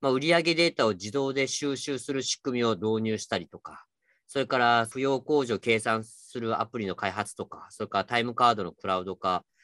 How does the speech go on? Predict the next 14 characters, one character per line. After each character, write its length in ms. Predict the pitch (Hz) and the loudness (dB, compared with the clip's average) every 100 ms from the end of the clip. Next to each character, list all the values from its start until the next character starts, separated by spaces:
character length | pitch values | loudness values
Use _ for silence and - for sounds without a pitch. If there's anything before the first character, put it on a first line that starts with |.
| _ _ | _ _
受 120 | 113 | -6
発 240 | 127 131 - | 0 0 0
注 180 | 143 | -6
シ 160 | 135 151 | -6 -8
ス 80 | 139 | -6
テ 100 | 131 | -4
ム 120 | 101 | -4
を 20 | |
導 300 | 85 101 101 | -2 -4 -4
入 160 | 101 95 | -4 -8
す 160 | - | -8
る 80 | 98 | -10
と 100 | - | -12
か、 240 | - - | -18 -20